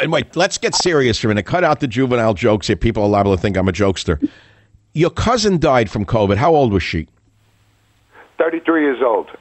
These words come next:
Speaker 2: Anna Maria
Speaker 1: Okay.
Speaker 2: Leone.
Speaker 1: Now, w-, did she have underlying conditions?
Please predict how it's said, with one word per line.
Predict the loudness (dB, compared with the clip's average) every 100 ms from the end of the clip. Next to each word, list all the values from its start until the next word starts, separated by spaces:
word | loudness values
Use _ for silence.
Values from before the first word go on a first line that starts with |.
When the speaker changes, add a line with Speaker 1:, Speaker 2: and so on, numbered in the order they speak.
| _ -20 _ -4
Speaker 2:
Anna | -2 0
Maria | -2 0
Speaker 1:
Okay. | -2 -2 -6 -8
Speaker 2:
Leone. | -12 -12 -14 -18 _ _ _ -6
Speaker 1:
Now, | -2 0
w-, | -2 -6 -2
did | -2
she | 0 0
have | 2
underlying | 2 2 2 2 0
conditions? | -2 -2 -2 -2 -6 -10